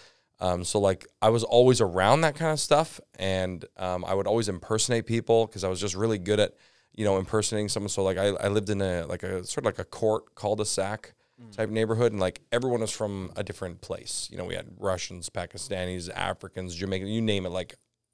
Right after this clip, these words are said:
Speaker 1: it was almost like a United Nations court, and we would always do these big barbecues where, like, we would trade dishes and this sort of thing. Like, my mom would give them lasagna, they'd give us biryani, like, that kind of thing,
Speaker 2: That's
Speaker 1: right?
Speaker 2: beautiful.
Speaker 1: Yeah, it was great. And, like,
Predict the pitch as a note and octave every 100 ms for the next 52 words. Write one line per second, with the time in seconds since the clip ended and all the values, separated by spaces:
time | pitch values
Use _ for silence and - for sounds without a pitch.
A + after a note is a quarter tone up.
0 | _ - C3+ A#2+ C3+ C3+ C3 B2 A#2+ C3
1 | C#3 A2+ A#2 G#2+ A2 - - A#2 F#2+ -
2 | _ - - - - A2 A2 A2 A2 G2+
3 | A2 G#2 F2+ A2 F#2+ - A#2 A#2 A2+ -
4 | A#2+ B2 G2+ G2+ F#2 F2 F2 G#2 G2 F#2+
5 | E2+ - G2+ F#2 B2+ D3+ - D3+ C#3 A#2
6 | F#2+ F#2 - - _ - A#2+ C3 A#2 A#2
7 | A#2 G#2+ G#2 G#2+ G#2+ G#2 F#2+ G2+ G2+ G2+
8 | G#2+ C3+ C3 C3 A2+ A2 G2 G2+ F2+ F#2+
9 | G#2+ A2+ A2 G#2+ F#2+ B2+ C3 A2 G2+ F#2+
10 | E2 G#2+ D3+ F#2 F2 - E2 - - C#3
11 | A#2 C3+ C3 E3+ E3 - G#2 G#2+ G#2 F#2+